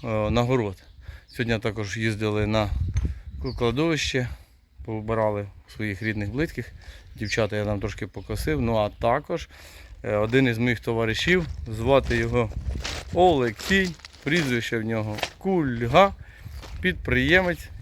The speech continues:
і є у нього магазин Дніпро М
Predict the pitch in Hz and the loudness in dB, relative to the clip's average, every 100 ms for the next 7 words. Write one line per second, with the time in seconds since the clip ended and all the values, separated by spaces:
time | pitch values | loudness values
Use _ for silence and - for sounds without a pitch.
0 | - 135 139 135 139 160 139 131 147 135 | 0 2 4 4 4 4 4 4 4 4
1 | 120 117 143 143 110 110 139 180 180 - | 2 2 4 4 4 4 2 0 -2 -10
2 | - - - - - - - 143 196 120 | -12 -12 -12 -12 -14 -16 -4 -4 -2 0
3 | 147 175 - 131 135 131 | 0 0 2 4 4 2